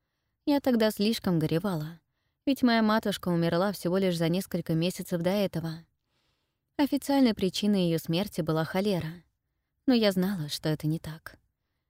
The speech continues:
Меня посещало видение её смерти. За матушкой гналось омерзительное существо из другого мира.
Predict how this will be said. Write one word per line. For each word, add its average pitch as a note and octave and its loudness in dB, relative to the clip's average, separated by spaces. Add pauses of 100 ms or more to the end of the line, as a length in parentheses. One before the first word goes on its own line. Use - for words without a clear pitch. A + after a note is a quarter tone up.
(140)
Меня A#3 4
посещало G3 0
видение F3 0
её E3 0
смерти. F3 -6 (440)
За B3 2
матушкой A3+ 2
гналось E3+ 0
омерзительное E3+ 0
существо E3 -4
из F#3+ 2
другого E3+ 2
мира. E3+ 0